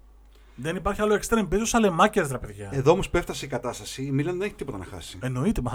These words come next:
Speaker 2: Ενώ
Speaker 1: ειδικά
Speaker 2: οι άλλοι έχουν να χάσουνε. Έτσι και αποκλειστούνε.
Speaker 1: Αυτό ναι.
Speaker 2: Το
Speaker 1: Ε,
Speaker 2: άγχος, λέει, λοιπόν, το κουβαλάει η Ίντερ.
Speaker 1: εννοείται. Μα γι' αυτό λέω ότι ένα γκολ στο δέκα,
Speaker 2: Α,
Speaker 1: ένα γκολ στο δεκαπέντε.
Speaker 2: όχι, στο είκοσι πέντε, δεν πειράζει, στο τριάντα.
Speaker 1: Ένα γκολ στο ημίχρονο, θα αφήσω.
Speaker 2: Ναι.
Speaker 1: Ε, το κάνει ροντέο το μάτς μετά.
Speaker 2: Ναι.
Speaker 1: Γιατί η Μίλαν δεν είναι κανένα.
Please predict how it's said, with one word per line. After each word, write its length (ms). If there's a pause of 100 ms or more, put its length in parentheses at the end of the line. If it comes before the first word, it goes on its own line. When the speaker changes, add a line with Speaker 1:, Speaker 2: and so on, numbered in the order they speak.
(200)
Speaker 2:
Ενώ 180
Speaker 1:
ειδικά 220
Speaker 2:
οι 40
άλλοι 140
έχουν 120
να 60
χάσουνε. 420
Έτσι 240
και 100
αποκλειστούνε. 800
Speaker 1:
Αυτό 300
ναι. 240 (220)
Speaker 2:
Το 80
Speaker 1:
Ε, 60
Speaker 2:
άγχος, 180
λέει, 240
λοιπόν, 200
το 60
κουβαλάει 260
η 100
Ίντερ. 180
Speaker 1:
εννοείται. 640
Μα 140
γι' 60
αυτό 200
λέω 120
ότι 300
ένα 220
γκολ 160
στο 160
δέκα, 340
Speaker 2:
Α, 340
Speaker 1:
ένα 120
γκολ 140
στο 120
δεκαπέντε. 460
Speaker 2:
όχι, 100
στο 100
είκοσι 160
πέντε, 220
δεν 100
πειράζει, 240
στο 100
τριάντα. 380 (400)
Speaker 1:
Ένα 240
γκολ 140
στο 120
ημίχρονο, 280
θα 100
αφήσω. 360
Speaker 2:
Ναι. 200
Speaker 1:
Ε, 60
το 120
κάνει 240
ροντέο 320
το 100
μάτς 180
μετά. 220 (220)
Speaker 2:
Ναι. 100
Speaker 1:
Γιατί 160
η 40
Μίλαν 240
δεν 120
είναι 140
κανένα. 460